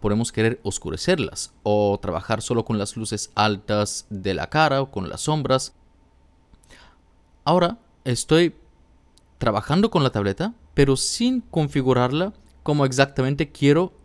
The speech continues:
que se comporte. Por supuesto, no es una edición real, eh, he bajado la exposición a lo mínimo para que se vea, em,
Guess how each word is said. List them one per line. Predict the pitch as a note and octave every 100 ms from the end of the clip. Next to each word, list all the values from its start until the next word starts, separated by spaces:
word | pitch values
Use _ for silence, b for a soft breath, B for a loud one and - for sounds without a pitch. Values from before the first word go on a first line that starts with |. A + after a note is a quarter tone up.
| - -
que | - C3+ C#3 - -
se | - A2
comporte. | A2 G#2 A2 - - B B -
Por | A#2+
supuesto, | A2 A#2+ C3 B2+
no | B2
es | A#2+
una | B2
edición | A2+ A2 B2 A2
real, | B2+ C#3+ C#3 F2
eh, | G2+ F#2 -
he | G2
bajado | A2 A#2+ A2+
la |
exposición | A2 - G#2 G2+ B2 A#2+ B B B -
a | G#2 G2+
lo | G2
mínimo | G#2+ D3 D3+ D#3 D#3
para | A2+ G#2+
que | G#2
se | G#2
vea, | A2 A#2+ C#3 b b _
em, | A2+ G#2+ G2+ G2 F#2+ F2